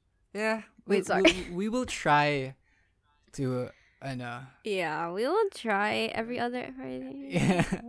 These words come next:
Speaker 2: Okay,
Speaker 1: So,
Speaker 2: well.
Speaker 1: but, yeah, we have also platforms, which are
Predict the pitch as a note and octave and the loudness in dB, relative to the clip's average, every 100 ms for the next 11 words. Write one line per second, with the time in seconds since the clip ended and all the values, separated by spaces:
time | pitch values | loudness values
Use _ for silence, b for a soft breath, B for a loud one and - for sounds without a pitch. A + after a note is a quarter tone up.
0 | C4+ A3 A3 E3+ D#3+ E3 E3+ E3+ G3 F#3 | -4 0 0 0 0 0 0 0 0 -2
1 | B B B B B - - D#3 D#3 - | B B B B B -16 -2 -2 0 -4
2 | - - - _ - F3 E3 C#3 - C#3+ | -10 -14 -20 _ -12 -2 2 2 -2 0
3 | E3 D#3+ - D3+ D3 D3 - - C3+ - | 0 0 -2 -4 -2 -6 -8 -4 -4 -6
4 | - E3+ G#3+ - - - - _ _ _ | -8 -8 -8 -10 -12 -12 -16 _ _ _
5 | _ _ _ C#3 B2+ - - B2+ C3 E3+ | _ _ _ -10 -10 -14 -12 -8 -4 -4
6 | G#3+ | -4